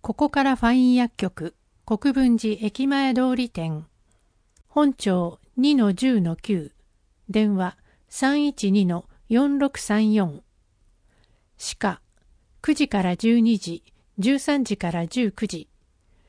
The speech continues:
加賀谷歯科。本庁一の七の三。ケーシーブイビル一階。電話三二零の六四八零。小児救急、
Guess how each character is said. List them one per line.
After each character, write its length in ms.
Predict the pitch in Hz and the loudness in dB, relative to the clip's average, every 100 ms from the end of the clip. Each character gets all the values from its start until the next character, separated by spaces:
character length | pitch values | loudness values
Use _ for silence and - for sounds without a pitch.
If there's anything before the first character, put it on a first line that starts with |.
| _ _ _ _ - | _ _ _ _ -4
加 160 | 285 | -2
賀 100 | 277 247 | 2 2
谷 140 | 175 | 0
歯 200 | 170 - | -2 -8
科。 180 | - 165 _ _ _ _ _ _ _ | -10 -12 _ _ _ _ _ _ _
本 300 | _ 294 285 | _ 2 2
庁 440 | - 208 180 170 - _ | 0 -2 -2 -2 -10 _
一 280 | - 220 302 | -6 -4 0
の 160 | 269 214 | 2 2
七 260 | 247 233 | 2 2
の 140 | 180 170 | 0 -2
三。 400 | - 175 170 - _ _ _ _ - | -6 -6 -8 -14 _ _ _ _ -2
ケ 140 | 285 | 0
ー 40 | |
シ 280 | 294 277 269 | 0 0 0
ー 20 | |
ブ 120 | 240 254 | 0 0
イ 120 | 226 | 0
ビ 160 | 233 | 0
ル 260 | 196 170 - _ _ | 0 -4 -10 _ _
一 160 | 208 175 _ | -6 -6 _
階。 340 | 202 190 170 - _ _ _ _ 202 | -2 -2 -4 -12 _ _ _ _ 0
電 260 | 220 226 | 2 4
話 220 | 202 190 - _ _ _ | 2 -2 -8 _ _ _
三 380 | _ - 277 294 | _ -2 0 2
二 240 | 294 254 196 | 2 2 2
零 240 | 214 185 | 0 0
の 260 | 165 175 _ _ - | -4 -8 _ _ -2
六 280 | 208 - 294 | -2 0 0
四 240 | 285 185 | 2 0
八 400 | - 190 - 240 | -2 -8 -4 -2
零。 300 | 226 170 - _ _ _ _ _ _ _ _ _ _ _ _ _ _ _ _ | -2 -4 -8 _ _ _ _ _ _ _ _ _ _ _ _ _ _ _ _
小 300 | - 277 302 | -4 0 2
児 160 | 302 294 | 0 -2
救 280 | 294 277 - | -2 -2 -2
急、 460 | - 170 160 180 | -6 -6 -6 -12